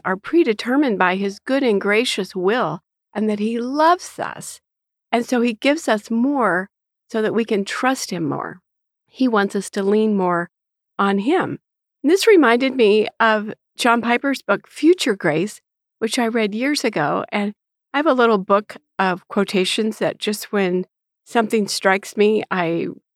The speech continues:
pull it out, I write it down. I,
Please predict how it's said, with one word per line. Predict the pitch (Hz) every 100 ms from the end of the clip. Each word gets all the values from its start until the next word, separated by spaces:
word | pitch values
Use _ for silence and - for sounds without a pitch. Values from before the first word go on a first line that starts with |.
| _ _ _ _ -
pull | 175
it | 180 - _ _ _ _ 185
out, | 180 -
I | 190 165
write | 170 185 185
it | 170
down. | 185 170 190 285 _ _ _ _ 202
I, | 202